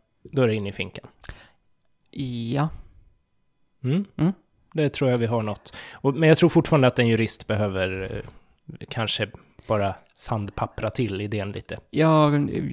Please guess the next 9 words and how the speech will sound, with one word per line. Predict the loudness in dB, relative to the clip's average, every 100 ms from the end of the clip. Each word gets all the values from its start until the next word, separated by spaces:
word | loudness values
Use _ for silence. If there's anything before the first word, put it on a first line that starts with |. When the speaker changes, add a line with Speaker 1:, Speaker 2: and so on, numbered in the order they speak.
| -6
Speaker 2:
jurist | 4 4 4 0 -6 -4
och |
kanske | 0 0 0
någon, | 0 0 0 -2
eh, | -6 -8 -10 -14 -20 -12
ekonom, | 0 2 4 2 -2 -8 -8
tänker | -8 -8
jag. | -12 -14 _ _ _ _ _ -2 0
Speaker 1:
Mm. | 0